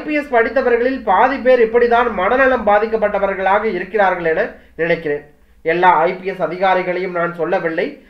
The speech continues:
செய்யும் வேலையை விட்டுவிட்டு அரசியலுக்கு வருகிற எல்லா ஐ பி எஸ் அதிகாரிகளுக்கும்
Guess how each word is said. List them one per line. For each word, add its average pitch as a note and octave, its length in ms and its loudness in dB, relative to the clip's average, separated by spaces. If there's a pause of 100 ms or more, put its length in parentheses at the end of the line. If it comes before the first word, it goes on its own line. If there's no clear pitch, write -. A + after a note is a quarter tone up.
(140)
செய்யும் C4 440 0
வேலையை B3 420 2
விட்டுவிட்டு A3 540 2
அரசியலுக்கு B3 680 0
வருகிற G#3+ 360 4
எல்லா A3 340 2
ஐ G3 180 2
பி A3+ 120 -8
எஸ் A3+ 160 -2
அதிகாரிகளுக்கும் F#3+ 800 -2